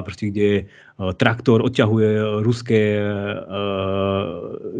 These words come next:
nejaké vozidlo, nejaký, nejaký tank, alebo Rusi sú hladní, neprišli zásoby, tak grabujú tam nejaké obchodíky a nemôžu sa dostať dovnútra a rozstrieľajú dvere a nejde im to. Že to sú jednoducho úplne také bizarné, zosmiešňujúce veci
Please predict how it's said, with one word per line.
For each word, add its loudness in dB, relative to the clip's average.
nejaké 2
vozidlo, 8
nejaký, 0
nejaký -4
tank, 0
alebo 2
Rusi 6
sú 2
hladní, 6
neprišli -4
zásoby, -2
tak 0
grabujú 2
tam -2
nejaké -2
obchodíky 0
a 4
nemôžu 0
sa -2
dostať -2
dovnútra 2
a 2
rozstrieľajú 2
dvere 0
a 2
nejde 0
im 2
to. 2
Že 0
to 6
sú -8
jednoducho 8
úplne 4
také -4
bizarné, 4
zosmiešňujúce 2
veci 0